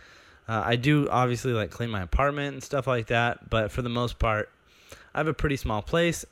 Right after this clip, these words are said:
and I try to live as minimal as possible. So there's really not much for me to, like, clean.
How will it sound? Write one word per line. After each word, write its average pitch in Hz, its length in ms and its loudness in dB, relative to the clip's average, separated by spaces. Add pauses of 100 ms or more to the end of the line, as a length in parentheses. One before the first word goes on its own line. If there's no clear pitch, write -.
(240)
and 113 340 -4
I 107 360 0
try - 180 -2
to 127 80 4
live 127 260 2
as 104 240 -2
minimal 117 340 -2
as 98 100 -6
possible. 127 580 -2 (380)
So - 100 -10
there's 143 160 0
really 202 220 2
not 160 180 0
much 156 220 -4
for 143 100 -8
me 143 140 -2
to, 120 80 -2
like, 87 200 -4
clean. 160 460 -4